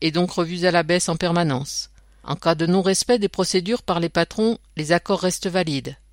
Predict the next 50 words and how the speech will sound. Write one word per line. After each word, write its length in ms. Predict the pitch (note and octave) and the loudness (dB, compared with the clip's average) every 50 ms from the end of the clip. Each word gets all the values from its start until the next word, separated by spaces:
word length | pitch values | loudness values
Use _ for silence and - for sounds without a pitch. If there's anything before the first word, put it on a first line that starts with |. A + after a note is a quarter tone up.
| _ _ _ _ _ _ - | _ _ _ _ _ _ -12
Le 80 | G2 | -12
projet 340 | - - D3+ D3+ D3 F#3 F3+ | -6 -2 -2 0 2 2 2
de 80 | E3 F3 | 0 0
loi 220 | F3 F3+ G#3 G#3+ | 0 2 0 2
remet 320 | F#3 F3+ E3 F3 F3+ - F3+ | 2 2 2 2 2 2 0
en 100 | F3 F3 | 0 0
cause 280 | - G#3+ G#3 F#3+ - | 0 0 -2 0 0
le 100 | D#3+ D#3+ | -2 -2
paiement 320 | - - E3+ F3 F#3 F3+ E3 | 0 0 2 2 2 2 2
des 80 | F3 | 0
jours 200 | D#3+ F3 F3+ - | 0 -2 -4 -4
fériés 380 | - - F#3 F3 F#3 G3 G#3 F#3 | -2 -2 -2 0 0 0 0 -2
pour 200 | - - C3+ - | -2 -6 -10 -8
tous 120 | - E3 | -6 -4
les 80 | D#3 E3 | -4 -2
salariés 480 | - - E3+ D#3+ D#3+ D#3+ E3+ F#3 G3 | 0 0 0 0 0 0 0 0 0
qui 120 | - - F3 | 0 0 0
ne 100 | F3 E3+ | 0 0
sont 180 | - - E3+ | 0 -2 -2
pas 260 | D#3+ - E3+ D#3 C3+ C#3 | -2 0 0 0 0 -2
en 40 | |
C 180 | C3 - - C#3+ | -2 -2 -4 -2
D 100 | A#2+ C3 | -2 -4
I. 300 | B2+ B2+ B2 A#2+ - - _ _ _ _ _ _ _ | -4 -4 -6 -8 -10 -14 _ _ _ _ _ _ _
C'est 220 | - - - D3 | -8 -4 -4 -2
là 160 | C#3 C#3+ D#3+ | 0 2 4
encore 500 | E3+ F#3 F#3 - - F#3+ F#3 G3+ G#3+ G#3+ - - | 4 4 2 2 4 4 4 4 4 0 -2 -2
une 220 | - E3 E3 E3 | 0 2 2 4
baisse 240 | D3+ D3 F3+ F3+ E3 | 4 4 4 2 2
de 100 | D#3 F3 | 2 -2
salaire 400 | E3 - - E3+ E3+ F3 F#3+ F3+ | 0 0 2 2 4 2 2 0
pour 160 | - - E3 | -2 -4 -4
des 120 | D#3 D#3+ E3 | -2 0 2
millions 320 | E3 E3+ D#3 D3 D#3+ D#3+ | 2 2 2 0 0 0
de 60 | D3+ | 0
travailleurs. 600 | C#3+ - - D3 B2+ C#3 C3+ B2+ C3 B2+ A#2+ B2 - _ _ _ _ _ - | 0 -2 -4 -4 -2 -2 -2 -2 -2 -4 -4 -6 -8 _ _ _ _ _ -14
Il 120 | C#3 A#2 | -12 -6
permet 300 | - D#3 D3+ D#3 E3+ F3+ | -4 -2 0 2 4 4
à 80 | F3+ F#3 | 4 4
l'employeur 500 | F3+ F#3 F#3 - G3 F#3+ F#3 F#3+ F#3+ F3 | 4 2 2 2 0 0 2 2 0 2
de 100 | E3 E3+ | 2 2
n'accorder 480 | E3+ F3 E3+ - G3 F3 F3+ E3+ F3+ | 2 2 2 0 -2 -2 0 0 -2
que 140 | E3+ - F3 | 0 0 -2
douze 280 | D3+ C#3 D#3 G3+ G#3+ G3+ | -4 -2 -4 -4 -4 -2
jours 200 | F#3+ G#3+ G3+ F#3+ | -2 -4 -2 -2
de 80 | D#3 | -4
congés 380 | D#3 - - F3+ F3+ E3+ G3 F#3 | -6 -4 -2 -2 0 0 0 0
principaux 520 | - - F3 E3+ - - F3 - - F#3+ | 0 0 -2 0 -2 -4 -6 -4 0 0
à 100 | F3+ E3 | 0 0
coller, 440 | - - D#3+ D3+ C#3+ D3 D3 D#3+ F3+ | 0 0 -2 0 0 0 -2 -4 -6